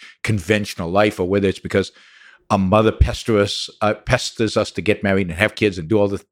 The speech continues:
things that she wanted us to do, we give up on those ideals. And there's a sense in which Ayn Rand reminds them that they gave up.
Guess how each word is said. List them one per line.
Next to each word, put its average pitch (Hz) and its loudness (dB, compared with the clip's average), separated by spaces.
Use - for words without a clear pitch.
things 107 -2
that - -12
she 135 2
wanted 117 2
us 104 -4
to 101 -6
do, 104 -6
we 104 2
give 160 4
up 135 2
on 131 0
those 127 2
ideals. - -2
And 160 2
there's 147 4
a 185 4
sense - 0
in 160 2
which 90 -2
Ayn 147 0
Rand 151 -2
reminds 170 -2
them 107 -8
that 104 -4
they 98 0
gave 85 -4
up. - -12